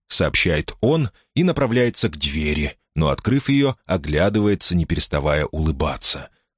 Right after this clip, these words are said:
«Но вы, конечно же, можете смело продолжать звать меня Эрик Викинг». Джо смотрит на листочек бумаги в своей руке.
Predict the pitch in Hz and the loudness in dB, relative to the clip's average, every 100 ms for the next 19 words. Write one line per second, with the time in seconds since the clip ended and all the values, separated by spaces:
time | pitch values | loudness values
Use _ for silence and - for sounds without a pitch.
0 | - 104 160 202 208 190 196 185 175 143 | -4 0 2 2 0 0 2 0 0 0
1 | 165 165 135 120 135 92 95 131 127 107 | 2 2 0 0 0 0 2 2 2 0
2 | 85 90 76 95 78 76 98 107 98 101 | 0 0 0 0 0 0 0 2 2 2
3 | 98 - - 85 85 87 82 78 107 - | 0 -2 -4 0 2 0 -2 0 0 -2
4 | 80 73 - - _ _ _ _ - 76 | -8 -8 -10 -10 _ _ _ _ -4 0
5 | 101 - 95 101 95 - 90 82 - 85 | 2 2 2 2 -2 0 0 0 0 -2
6 | 78 73 76 78 85 71 71 - 76 73 | -2 -4 -2 0 0 -2 -4 -2 0 -2
7 | 71 - 76 65 | -2 -4 -4 -4